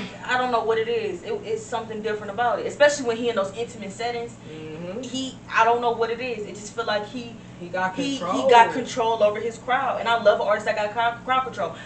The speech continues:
Speaker 1: I just went to Cuddy Fest.
Speaker 2: How you feel when you went there?
Speaker 1: Shit was nuts.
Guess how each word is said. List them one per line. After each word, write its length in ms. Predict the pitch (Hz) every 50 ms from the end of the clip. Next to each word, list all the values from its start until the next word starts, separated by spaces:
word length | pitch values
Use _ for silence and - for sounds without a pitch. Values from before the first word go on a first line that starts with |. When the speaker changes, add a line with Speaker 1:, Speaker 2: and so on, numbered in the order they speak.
| - - -
Speaker 1:
I 180 | - 254 311
just 120 | 285 262 240
went 120 | 247 220
to 60 | -
Cuddy 200 | - 320 302 277
Fest. 500 | - - - 160 151 147 156 - - - - - - - - - - - - - - - - - - - - - - - - - - - - - - - - - - - - - - -
Speaker 2:
How 80 | 156 160
you 80 | 165 175
feel 320 | - - 196 196 185 180
when 100 | 185 196
you 60 | 196
went 220 | 190 196 202 202 -
there? 320 | 226 220 196 180 165 160 151 - - - - -
Speaker 1:
Shit 220 | - - 349 311
was 120 | 262 254
nuts. 400 | 254 262 233 190 - - - -